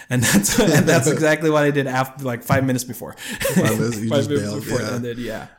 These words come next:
Speaker 2: I c-, yeah, I mean, like, that's, this is something that we've said before, where it's like, if it should be a community of, like, a, a welcoming, you know, inclusive, inclusivity and stuff like that. But when you focus on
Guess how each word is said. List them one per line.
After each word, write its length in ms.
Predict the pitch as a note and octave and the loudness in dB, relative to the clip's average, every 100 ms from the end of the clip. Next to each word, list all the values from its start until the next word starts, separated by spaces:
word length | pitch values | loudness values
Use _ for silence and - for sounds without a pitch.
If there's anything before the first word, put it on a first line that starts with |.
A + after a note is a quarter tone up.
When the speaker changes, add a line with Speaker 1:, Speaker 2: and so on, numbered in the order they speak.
| _ D3 | _ -6
Speaker 2:
I 60 | |
c-, 180 | B2+ D#3 | -2 2
yeah, 160 | F3 D3 | 4 4
I 100 | C3+ | 4
mean, 220 | D3+ D#3+ | 2 2
like, 180 | D3+ C3 | 0 0
that's, 240 | C3+ C#3 | 0 0
this 320 | D3+ D#3 E3 | -2 -2 -2
is 100 | G3+ | 0
something 340 | G3 F#3 F#3+ F3 | 0 0 0 0
that 460 | D3+ A#2+ A2+ - - | 0 0 -2 -8 -10
we've 320 | A#2 B2 A#2+ | -2 0 0
said 260 | - A2+ A#2 | -2 -2 -4
before, 460 | G#2+ - A2+ G#2+ | -8 -4 -4 -4
where 240 | G#2+ G#2 G#2 | -8 -8 -8
it's 220 | G#2+ - | -10 -10
like, 160 | A2+ A2 | -10 -6
if 200 | A#2 - _ - | -6 -6 _ -4
it 120 | C3+ | -2
should 340 | - F3 D3 | 4 2 2
be 380 | C#3+ C#3 C#3 C#3 A#2 | 2 2 2 0 -4
a 960 | A#2 A2+ A2+ A2 - _ _ _ - | -4 -4 -4 -6 -10 _ _ _ -6
community 720 | B2+ A#2 A#2 B2 A#2+ A#2+ A#2+ | -2 0 0 0 2 0 0
of, 640 | C#2+ G#2 G#2 G2+ A#2 - _ _ _ _ _ | -4 -6 -6 -8 -10 -18 _ _ _ _ _
like, 220 | A2 A2 A2+ | -6 -6 -6
a, 40 | |
a 240 | G#2+ - | -8 -6
welcoming, 680 | A2 B2 A#2+ A#2 G#2 - A#2+ _ | -2 0 -2 -4 -12 -14 -20 _
you 120 | A#2+ | -12
know, 220 | A2 G#2+ | -10 -8
inclusive, 480 | A#2 - B2 A#2 A2+ A#2 | -10 0 0 0 -4 -8
inclusivity 460 | A2 A#2 G#2 A2+ A2 | -10 -8 -6 -6 -4
and 80 | A2 | -6
stuff 160 | A2+ A2 | -8 -10
like 100 | A2 | -10
that. 160 | A2 | -10
But 160 | A2+ - B2 | -10 -12 -4
when 300 | A#2+ A#2+ B2 | 0 2 2
you 80 | B2 | 2
focus 480 | B2+ D#3+ E3 D#3 | 2 0 2 -2
on 500 | - A#2+ A#2 A2+ A#2+ | -2 -4 -2 -4 -6